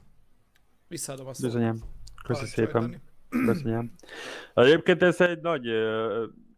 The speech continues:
Speaker 2: számomra egy nagy szívfájdalom, hogy senki nem játszik azokat a játékokat, amivel én játszom. <laughs> Értem itt, értem itt a H D-t például, elkezdem streamelni, és senkit nem érdekelne. <laughs>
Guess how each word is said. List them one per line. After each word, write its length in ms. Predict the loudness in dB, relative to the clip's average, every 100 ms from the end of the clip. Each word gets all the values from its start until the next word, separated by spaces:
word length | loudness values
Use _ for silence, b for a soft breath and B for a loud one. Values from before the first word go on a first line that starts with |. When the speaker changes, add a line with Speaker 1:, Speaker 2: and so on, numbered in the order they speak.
| _ _ _ _ _ _ _ -20 -20 -20 -20 -20
Speaker 2:
számomra 560 | -4 0 0 0 0 0
egy 140 | -2
nagy 180 | -4 -6
szívfájdalom, 720 | -6 -6 -2 0 0 0 -2
hogy 140 | -2 -4
senki 260 | -6 -6
nem 100 | -6
játszik 240 | -6 -4 -4
azokat 220 | -4 2 2
a 40 |
játékokat, 420 | 4 0 -6 -4
amivel 240 | 0 2 2
én 60 |
játszom. 460 | 2 0 -2 -10 -10 -16 0
<laughs> 100 | 2 6 4 2 -16 _ _ -10 -10 B B B B
Értem 380 | 4 4 6 4
itt, 200 | 4 2
értem 320 | 2 4 4
itt 180 | 2 4
a 180 | 2 2
H 300 | 0 2 4 2
D-t 120 | -2
például, 540 | 2 4 4 4 6 4
elkezdem 400 | 2 0 0 -2
streamelni, 420 | 0 -2 0 -2
és 120 | -2
senkit 320 | -2 -4 -4
nem 120 | -6 -4
érdekelne. 500 | -4 -4 -4 -2
<laughs> 140 | 0